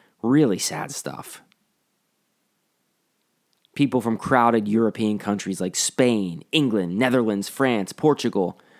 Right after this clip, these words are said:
collided with proud natives of North and South America.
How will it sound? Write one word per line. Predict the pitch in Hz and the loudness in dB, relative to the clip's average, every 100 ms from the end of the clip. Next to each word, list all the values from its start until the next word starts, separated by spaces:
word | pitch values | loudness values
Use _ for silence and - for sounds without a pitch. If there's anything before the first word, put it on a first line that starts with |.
| _ _ - | _ _ -8
collided | - 117 110 110 107 90 92 | 0 2 4 2 2 -2 -6
with | 98 - | -12 -10
proud | - 113 110 95 87 87 - | 0 2 4 2 -2 -10 -8
natives | 110 107 104 85 80 | -4 -2 -2 -4 -8
of | - 95 | -12 -6
North | 101 113 104 95 | -2 0 -2 -4
and | 101 | -6
South | - 95 98 | -4 -4 -4
America. | 95 98 95 - 90 | -4 -2 -4 -6 -12